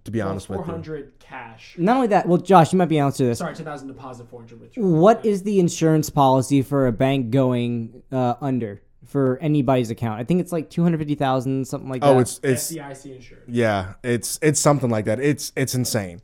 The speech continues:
Speaker 3: Why would you think they would have half that amount of money in an A T M?
Speaker 1: Yeah, no. The, your A-, A T Ms, in all honesty, probably have,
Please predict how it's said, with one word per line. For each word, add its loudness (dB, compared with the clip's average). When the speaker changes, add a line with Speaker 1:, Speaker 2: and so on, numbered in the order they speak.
Speaker 3:
Why 8
would 6
you 0
think 2
they 4
would 4
have 2
half 2
that 0
amount 0
of 0
money 0
in -2
an -2
A -2
T -8
M? -14
Speaker 1:
Yeah, 2
no. -2
The, -6
your 4
A-, 2
A 6
T 6
Ms, 4
in 2
all 4
honesty, 0
probably -2
have, 0